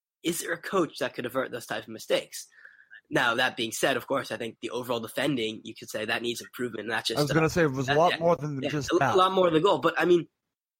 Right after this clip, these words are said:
Speaker 1: if you look at the thing that actually hurt us, 'cause to be honest, they didn't score, you know, and we got lucky to that. But the
Speaker 2: True.
Speaker 1: only thing we conceded was to that moment. And I, I just don't know how, how, how, how much does defensive coaching, how much that can affect the players. It's just a question I have.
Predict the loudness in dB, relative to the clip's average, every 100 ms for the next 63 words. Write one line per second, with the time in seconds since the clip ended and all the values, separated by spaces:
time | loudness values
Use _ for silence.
0 | -16 -2 2 2 2 0 2 2 0 -2
1 | -6 -4 -6 -6 -12 -14 -16 _ -12 -2
2 | -2 0 -2 -6 -8 -10 -10 -12 -14 -12
3 | -8 -6 -6 -8 -8 -8 -6 -4 -4 -2
4 | 4 6 6 4 0 -2 -6 -4 -4 2
5 | 2 0 -2 -2 0 2 2 2 -2 -18
6 | -20 -20 -20 -20 _ -4 -4 -4 -2 -2
7 | 0 2 2 2 2 2 2 4 2 0
8 | 0 2 2 0 -4 -8 -4 -4 -6 -8
9 | -4 -4 -4 -6 -4 -6 -6 -6 -8 -10
10 | -10 -10 -10 -12 -6 -4 -2 -6 -12 _
11 | _ _ -4 -2 2 2 2 2 2 2
12 | 0